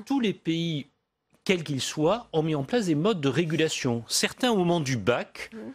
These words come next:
Speaker 1: c'est l'Allemagne, c'est l'Espagne, ils sélectionnent avant même de s'inscrire en faculté. D'autres, au bout d'un an, ce qui est particulièrement ridicule en France, et on le voit,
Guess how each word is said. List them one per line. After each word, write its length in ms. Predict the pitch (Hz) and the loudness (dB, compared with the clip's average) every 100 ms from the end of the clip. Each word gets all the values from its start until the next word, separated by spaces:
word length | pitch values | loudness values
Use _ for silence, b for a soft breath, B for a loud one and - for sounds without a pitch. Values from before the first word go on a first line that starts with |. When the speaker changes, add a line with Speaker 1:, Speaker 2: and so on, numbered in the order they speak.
| - | -10
Speaker 1:
c'est 180 | - | -6
l'Allemagne, 540 | 110 139 127 107 110 135 | 0 2 2 2 2 -2
c'est 160 | - - | -4 0
l'Espagne, 580 | 139 - - 104 113 139 | 2 2 -2 0 0 0
ils 80 | - | -2
sélectionnent 640 | - 98 - - 147 175 - | 0 0 -2 0 0 0 0
avant 280 | 147 156 165 | 0 2 2
même 280 | 196 240 180 - | 2 0 -4 -8
de 180 | 104 135 | -4 -2
s'inscrire 760 | - - 277 - - 139 101 | 0 0 0 -2 -4 -2 -2
en 60 | 92 | -4
faculté. 640 | 101 85 98 80 95 87 B B B | -10 -8 -10 -10 -8 -10 B B B
D'autres, 320 | 110 202 202 | 2 2 4
au 80 | 135 | 0
bout 160 | 120 123 | 0 2
d'un 320 | 107 117 120 | 2 2 2
an, 300 | 131 226 269 | 2 0 -2
ce 200 | - - | -8 -8
qui 180 | 101 - | -8 -2
est 60 | 104 | -2
particulièrement 540 | 101 - - 117 123 | -2 -6 -2 0 2
ridicule 520 | 120 107 107 - 127 | 2 0 -6 -2 0
en 80 | 117 | 0
France, 400 | 104 - 127 - | -2 0 0 0
et 40 | 110 | 0
on 60 | |
le 120 | 107 | 2
voit, 360 | 107 101 120 127 | 0 2 0 0